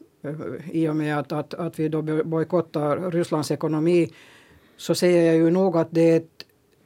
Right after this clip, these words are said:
det är ett litet pris om vi kan undgå flera som blir dödade.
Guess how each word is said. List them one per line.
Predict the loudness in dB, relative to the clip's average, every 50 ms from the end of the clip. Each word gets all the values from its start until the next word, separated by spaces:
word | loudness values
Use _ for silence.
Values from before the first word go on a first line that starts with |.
| -20 _ _ _ _
det | -4 0 2
är | 4 6 6 4 4
ett | 2 0
litet | 0 2 2 2 2 2 0 0 0 -2
pris | 0 2 4 4 2 2 0 -4 -10 -16 _ _ _ _ _
om | -2 0 2 2 4 4
vi | 2 2
kan | 2 0 0 2 2
undgå | 4 4 4 4 2 2 2 2 2 0 0 -4 -8 _ _ _ _ -20
flera | -12 -4 0 4 4 6 6 4 4 2 0 -2 -2 _ _ -18
som | -8 -4 -2 -2 -2 -2
blir | -2 -2 -2 0
dödade. | 0 0 0 0 0 -2 -4 -6 -6 -6 -8